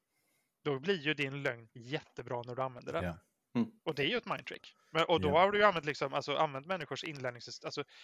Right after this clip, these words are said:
Speaker 1: du har ju byggt människors inlärningshistoria kopplat till dig där. Och du har liksom på no-, olika sätt liksom visat att du går att lita på och det liksom, vi, alltså, förs-, förstärkt de här liksom föreställningarna om att Erik är ärlig i spel.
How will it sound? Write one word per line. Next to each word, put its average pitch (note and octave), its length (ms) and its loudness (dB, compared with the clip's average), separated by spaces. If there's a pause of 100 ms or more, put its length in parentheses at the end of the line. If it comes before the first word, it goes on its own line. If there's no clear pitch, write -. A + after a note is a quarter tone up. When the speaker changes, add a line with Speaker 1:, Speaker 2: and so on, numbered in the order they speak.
(160)
Speaker 1:
du C#3 120 -4
har D3+ 80 4
ju F3 80 4
byggt E3+ 360 -4
människors D#3+ 340 -4
inlärningshistoria B2+ 720 -6
kopplat - 360 -4 (100)
till B2 200 -10
dig E3 260 -4
där. - 160 -10 (220)
Och D3+ 100 -6
du C#3 80 -2
har D#3 100 4
liksom C#3+ 360 0 (460)
på E3 80 2
no-, C#3+ 220 0
olika D3 300 -2
sätt F3 200 0
liksom C3+ 260 -2
visat C3+ 340 -2
att B2+ 80 -2
du B2+ 100 -4
går C3+ 140 -2
att D#3 60 -4
lita G3 280 0
på F3 260 -2
och E3+ 100 0
det E3 100 -2
liksom, C#3 540 -4
vi, D3+ 280 -6
alltså, C#3+ 200 -4
förs-, - 340 -4 (340)
förstärkt - 520 -2 (120)
de G3 160 0
här C#3+ 200 4
liksom B2+ 200 -6
föreställningarna B2+ 680 0
om B2 60 -8
att B2 100 -10
Erik C3 400 -6
är C3 80 -6
ärlig B2 380 -6
i B2+ 60 -12
spel. E3 380 -6